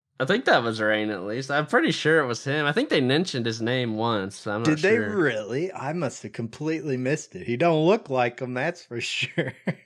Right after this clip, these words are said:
Speaker 1: Well, he used to be a purple ninja, and then I think they, like, changed his stuff. 'Cause he, he was basically just, yeah, another ninja clone, but purple.
Speaker 2: Makes sense. Yeah, 'cause Ermac's still the red ninja in this one,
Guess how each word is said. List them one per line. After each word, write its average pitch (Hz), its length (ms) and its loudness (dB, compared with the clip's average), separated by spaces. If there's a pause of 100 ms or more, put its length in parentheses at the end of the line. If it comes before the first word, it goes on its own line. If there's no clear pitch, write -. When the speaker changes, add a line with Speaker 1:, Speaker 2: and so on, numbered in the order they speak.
(320)
Speaker 1:
Well, 165 120 6
he 233 100 6
used 269 200 2
to 226 80 -2
be 170 160 4
a 139 60 2
purple 156 340 0
ninja, 127 480 0
and 107 80 -2
then 117 80 0
I 113 80 0
think 117 200 -6
they, 110 120 -2
like, 95 160 -4
changed 104 480 -6
his 90 520 -10 (440)
stuff. - 800 -2 (800)
'Cause 123 140 -2
he, 156 180 4
he 190 140 6
was 175 260 6
basically 147 320 2
just, 131 220 -6
yeah, 113 120 0
another 107 480 -2
ninja 107 340 -6
clone, 92 440 -6
but 90 260 -8
purple. 90 480 -6 (400)
Speaker 2:
Makes 123 320 -2
sense. - 680 -8
Yeah, 120 320 2
'cause 117 260 -4
Ermac's 135 640 0
still 113 420 -4
the 107 180 -8
red 110 300 -4
ninja 104 540 -8
in 104 180 -10
this 104 360 -12
one, 104 300 -12